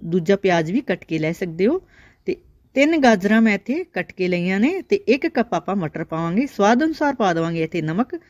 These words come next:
ਨਮਕ ਮੈਂ ਇੱਕ ਚਮਚ ਤੋਂ ਥੋੜ੍ਹਾ ਜਿਹਾ ਜ਼ਿਆਦਾ ਪਾਇਆ ਹੈ। ਸਬਜ਼ੀਆਂ ਨੂੰ ਆਪਾਂ ਚੰਗੀ ਤਰ੍ਹਾਂ ਮਿਕਸ ਕਰ ਦੇਵਾਂਗੇ ਤਾਂ ਕਿ ਮਸਾਲਾ ਵਗੈਰਾ ਸਾਰਾ ਚੰਗੀ ਤਰ੍ਹਾਂ ਮਿਕਸ ਹੋ ਜੇ।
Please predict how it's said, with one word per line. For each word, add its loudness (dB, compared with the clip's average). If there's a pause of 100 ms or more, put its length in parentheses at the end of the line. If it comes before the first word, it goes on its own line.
(180)
ਨਮਕ 2
ਮੈਂ 0
ਇੱਕ 2
ਚਮਚ -4
ਤੋਂ -6
ਥੋੜ੍ਹਾ 2
ਜਿਹਾ 2
ਜ਼ਿਆਦਾ -2
ਪਾਇਆ -6
ਹੈ। -2 (1400)
ਸਬਜ਼ੀਆਂ 2
ਨੂੰ 4
ਆਪਾਂ 0
ਚੰਗੀ -2
ਤਰ੍ਹਾਂ 0 (140)
ਮਿਕਸ -6
ਕਰ -2
ਦੇਵਾਂਗੇ 0
ਤਾਂ 0
ਕਿ -2 (440)
ਮਸਾਲਾ 2
ਵਗੈਰਾ 2
ਸਾਰਾ 0
ਚੰਗੀ 2
ਤਰ੍ਹਾਂ 0
ਮਿਕਸ -4
ਹੋ -2
ਜੇ। 0